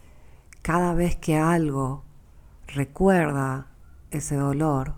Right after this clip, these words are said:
o cada vez que algo me hace sentir de alguna forma, eh, herida o en peligro o, o que mi entorno está inestable,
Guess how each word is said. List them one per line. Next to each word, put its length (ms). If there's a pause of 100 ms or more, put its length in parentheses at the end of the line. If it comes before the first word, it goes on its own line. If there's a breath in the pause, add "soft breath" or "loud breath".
o 80
cada 260
vez 160
que 140
algo 200
me 140
hace 180
sentir 640 (1000)
de 140
alguna 340
forma, 680 (580 loud breath)
eh, 480 (200)
herida 920
o 160
en 120
peligro 880 (580 loud breath)
o, 100
o 380
que 480
mi 120
entorno 260
está 200
inestable, 880